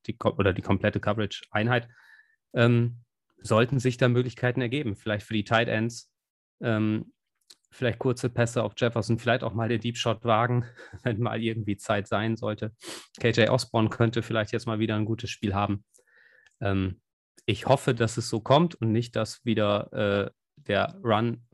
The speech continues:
bei First and Long und Sec-, äh, bei First Down und Second and Long gesucht wird, ähm, weil man eben mit einem angeschlagenen Cook noch nie sonderlich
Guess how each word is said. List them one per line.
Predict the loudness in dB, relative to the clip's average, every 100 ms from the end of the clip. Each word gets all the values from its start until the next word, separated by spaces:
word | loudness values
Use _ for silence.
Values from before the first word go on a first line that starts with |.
| -2
bei | 0
First | 0 -2 -2 -2
and | -6 -2
Long | 0 -2
und | -4 -6
Sec-, | -4 -6 -2
äh, | -2 -2 -6 _
bei | -20 -6 -4 -4
First | -2 -4 0
Down | 0
und | 0
Second | -2 -4 -4 -8 -4
and | -2 2
Long | 2 4
gesucht | 2 0 -2 -4 -4
wird, | -4 -6 _ _ -20 _ _ _
ähm, | -4 0 0 -2 -6 -6
weil | 0 2
man | 2 2
eben | 0 2 0
mit | 0
einem | -2 0
angeschlagenen | 0 0 0 0 0 0 -4
Cook | -6 -4
noch | -6 -6
nie | -2 0
sonderlich | 2 2 2 0 -2 -6